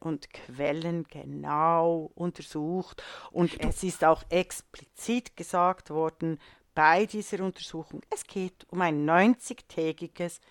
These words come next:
Speaker 1: sogenanntes Moratorium. Kennen wir auch in Europa solche Geschichten. Zwecks Untersuchung der öffentlichen Finanzen.
Speaker 2: Ich hab mitbekommen, einige, weil ich mir einige, äh, Pressestatements auch angeguckt habe aus dem,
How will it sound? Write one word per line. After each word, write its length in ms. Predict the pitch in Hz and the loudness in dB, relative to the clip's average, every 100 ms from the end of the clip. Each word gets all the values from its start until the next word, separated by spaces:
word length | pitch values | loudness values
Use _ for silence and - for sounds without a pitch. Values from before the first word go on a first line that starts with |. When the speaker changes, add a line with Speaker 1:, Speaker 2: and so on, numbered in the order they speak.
| _ | _
Speaker 1:
sogenanntes 760 | - - 170 196 156 151 175 - _ _ | -10 -6 -2 2 2 0 -6 -8 _ _
Moratorium. 840 | 151 165 190 185 175 170 151 147 135 _ | -4 4 4 4 0 0 0 -2 -4 _
Kennen 300 | 175 170 180 | 2 2 2
wir 240 | 180 170 | 0 0
auch 300 | 160 160 165 - | 6 6 6 0
in 140 | 180 | -2
Europa 560 | 175 165 160 147 - 139 | 0 0 -2 -2 -6 -6
solche 380 | - 131 - - | -6 -10 -10 -14
Geschichten. 580 | 139 - - - - 143 - - - | -14 -14 -16 -14 -10 -10 -10 -16 -4
Zwecks 440 | 190 214 220 - - | 6 6 6 -6 -6
Untersuchung 840 | 190 190 - 165 170 - 165 160 - - - - | -4 -4 -4 -2 -2 -2 -2 -2 -6 -20 -20 2
der 220 | 175 165 - _ _ | 6 6 2 _ _
öffentlichen 760 | 160 165 165 - 180 - 185 170 _ | -2 -2 -4 -6 -6 -2 -2 -2 _
Finanzen. 680 | _ - 175 156 135 - 113 - - - 359 | _ -6 -4 -4 -8 -14 -14 -14 -14 -10 -6
Speaker 2:
Ich 160 | 254 254 | -4 -2
hab 220 | 285 - | -2 -2
mitbekommen, 800 | 233 262 - 339 - 262 233 220 | -4 -4 -6 -14 -6 -4 -4 -4
einige, 500 | - 202 226 247 233 | -6 -6 -4 -4 -4
weil 140 | 208 196 | -4 -4
ich 120 | 196 | -4
mir 280 | 202 196 - | -4 -4 -4
einige, 720 | 190 208 196 196 185 180 175 | -4 -4 -4 -4 -4 -4 -4
äh, 680 | 175 170 170 165 165 165 165 | -6 -4 -4 -4 -6 -6 -6
Pressestatements 1120 | - 180 233 - 285 214 - 190 - 180 165 | -6 -4 -4 0 0 0 -2 -4 -2 -4 -2
auch 140 | 170 | -4
angeguckt 520 | - 190 196 208 - | -2 -4 -2 -6 -6
habe 300 | 196 170 175 | -6 -4 -4
aus 320 | 165 185 196 - | -2 -2 -2 -4
dem, 500 | 226 196 190 185 | -2 -2 -2 -4